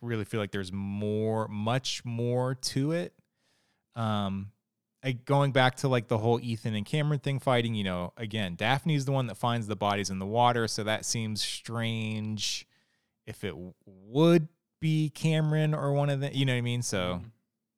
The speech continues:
Speaker 1: that doesn't really seem to line up.
Speaker 2: Right. Um, really quickly, so the legend is a lady is living a solitary life. One day, a man comes and professes his love for her.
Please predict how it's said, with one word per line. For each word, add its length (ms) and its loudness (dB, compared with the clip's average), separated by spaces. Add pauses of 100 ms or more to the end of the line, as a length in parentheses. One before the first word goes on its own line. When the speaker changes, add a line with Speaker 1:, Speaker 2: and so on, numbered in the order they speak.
(140)
Speaker 1:
that 100 -8
doesn't 240 -8
really 200 -14
seem 240 -8
to 380 -12
line 280 -12
up. 140 -12 (280)
Speaker 2:
Right. 480 -6 (480)
Um, 320 0
really 380 4
quickly, 640 2 (160)
so 380 6
the 120 4
legend 760 4
is 380 2
a 80 -4
lady 680 0 (360)
is 140 -2
living 280 8
a 40 0
solitary 580 4
life. 540 4 (440)
One 360 2
day, 540 6
a 220 6
man 420 6
comes 680 0
and 500 0
professes 480 0
his 180 -2
love 240 4
for 200 2
her. 380 2